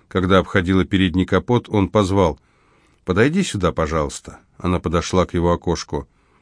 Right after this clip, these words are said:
«Не надо кукситься. Мы отлично провели день, правда?»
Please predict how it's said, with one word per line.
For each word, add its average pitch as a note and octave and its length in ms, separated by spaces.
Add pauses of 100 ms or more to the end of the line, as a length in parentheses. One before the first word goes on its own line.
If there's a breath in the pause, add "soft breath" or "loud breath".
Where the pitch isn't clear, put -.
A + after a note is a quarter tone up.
(300)
«Не C3+ 120
надо B2 300
кукситься. - 680 (320)
Мы G2 160
отлично A2+ 420
провели G2 420
день, F2 340
правда?» F2+ 460